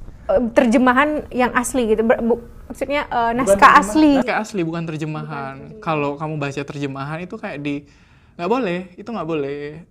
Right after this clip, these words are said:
Speaker 2: Itu artinya kamu bergantung pada orang lain, dalam hal ini bergantung pada penerjemah.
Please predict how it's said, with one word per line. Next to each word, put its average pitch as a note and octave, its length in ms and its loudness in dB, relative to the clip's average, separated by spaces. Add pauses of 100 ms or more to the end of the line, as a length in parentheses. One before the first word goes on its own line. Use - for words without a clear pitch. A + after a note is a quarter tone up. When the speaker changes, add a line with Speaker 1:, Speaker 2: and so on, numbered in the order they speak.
Speaker 2:
Itu F3+ 160 -8
artinya G3+ 320 -6
kamu G#3 480 -4
bergantung D3+ 480 -4
pada D3+ 240 -4
orang D3 320 -8
lain, D3 280 -8 (120)
dalam C3+ 160 -12
hal C#3+ 160 -14
ini C3 240 -10
bergantung C3+ 400 -12
pada D#3 240 -8
penerjemah. C3 720 -10